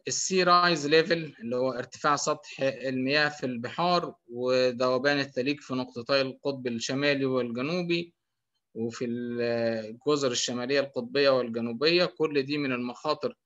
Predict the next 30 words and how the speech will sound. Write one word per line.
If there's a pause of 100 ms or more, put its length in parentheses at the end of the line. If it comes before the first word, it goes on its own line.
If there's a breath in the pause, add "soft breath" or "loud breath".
(320)
اللي
بتهدد
حياتنا
النهاردة
وبتهدد
الكرة
الأرضية. (360 soft breath)
الأربان
هيت
آيلاند (160)
كواحد
من
أهم
ال-،
الفينومينز
أو
الظواهر
الطبيعية
اللي
ابتدت
تظهر
دلوقتي (340 soft breath)
في
العالم
وخاصة
في
المدن (460)
المتكدسة
أو
ال-،